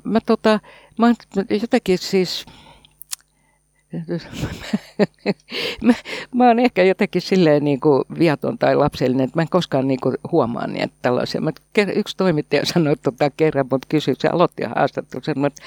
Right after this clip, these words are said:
miltä tuntuu olla noin vihattu ihminen kuin sinä. Mä sanoin, mitä? Vihaksi ihmiset mua? Ja se oli ennen kaikkea tämmöistä. Siis sanoi, että se tiedä. Mä sanoin, että en mä oo tota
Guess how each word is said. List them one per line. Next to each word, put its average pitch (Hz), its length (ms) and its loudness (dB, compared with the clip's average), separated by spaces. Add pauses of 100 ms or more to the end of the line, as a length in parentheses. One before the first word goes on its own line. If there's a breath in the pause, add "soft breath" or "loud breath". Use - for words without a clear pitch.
(140 loud breath)
miltä 226 240 2
tuntuu 170 280 0
olla 135 160 2
noin 131 240 0
vihattu - 460 -4
ihminen - 380 -6
kuin - 140 -8
sinä. - 240 -4
Mä - 300 -4
sanoin, - 220 -18
mitä? 202 260 2 (920 loud breath)
Vihaksi 180 380 4
ihmiset 151 380 -2
mua? 151 220 -2 (220)
Ja 208 120 0
se - 80 0
oli 202 280 4
ennen 214 340 4
kaikkea 190 460 2
tämmöistä. 123 560 -4 (500 soft breath)
Siis - 180 -4
sanoi, 294 220 6
että - 120 -2
se 269 60 0
tiedä. 190 460 2
Mä - 80 0
sanoin, - 340 0
että 539 220 4
en 233 80 2
mä 175 200 0
oo 117 80 -2 (100)
tota 127 260 -2